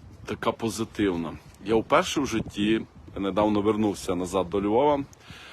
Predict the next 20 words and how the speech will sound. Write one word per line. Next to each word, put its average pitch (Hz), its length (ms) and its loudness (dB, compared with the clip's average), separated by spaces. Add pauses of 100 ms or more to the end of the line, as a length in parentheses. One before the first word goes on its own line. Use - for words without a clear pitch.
(1080)
приїжджу 139 720 4 (200)
до 123 200 4
монастиря, 123 800 4
і 127 140 2
тут, 151 300 0 (160)
я 110 160 2
на 104 140 0
фірті 151 400 2
монастирській, 135 840 0 (920)
залишають 110 680 4
для 107 180 2
нас 110 480 -2 (400)
речі, 95 1160 2 (440)
скажімо, 92 520 -6
чи - 160 -10
то 113 160 0
листи, 123 560 4
книжки, 113 800 0
передачі. 101 840 -2 (640)
Приходжу, 123 680 6